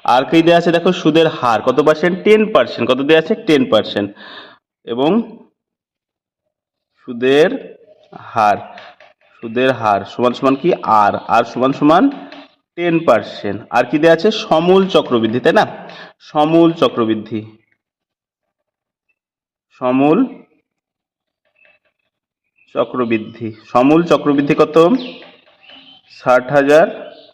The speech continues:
পাঁচশো টাকা। এটা দেয়া আছে ষাট হাজার পাঁচশো টাকা। এখান থেকে আমাদের কি বের করতে হবে? এনটা বের করতে হবে, অর্থাৎ কত সময় লাগলো, কত বছর লাগলো সেটা বের করতে হবে।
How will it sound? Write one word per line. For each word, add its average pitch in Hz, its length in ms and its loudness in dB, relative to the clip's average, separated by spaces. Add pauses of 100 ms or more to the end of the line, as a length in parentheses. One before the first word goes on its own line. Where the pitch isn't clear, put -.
পাঁচশো - 360 -4
টাকা। - 240 -12 (140)
এটা 135 180 0
দেয়া 147 220 4
আছে 147 160 -2
ষাট 147 220 -2
হাজার 151 180 2
পাঁচশো 156 240 0
টাকা। 156 240 -2 (440)
এখান 180 320 0
থেকে 220 180 2
আমাদের 214 280 2
কি 208 120 -2
বের 196 140 4
করতে 208 280 0
হবে? 208 300 2 (500)
এনটা 220 560 4
বের 143 140 2
করতে 117 300 -2
হবে, 123 100 2
অর্থাৎ 143 280 2
কত 160 240 2
সময় 214 440 2
লাগলো, 196 360 2
কত 170 180 0
বছর 151 380 0
লাগলো 208 240 0
সেটা - 220 0
বের 104 100 -2
করতে - 280 -10
হবে। 104 160 -4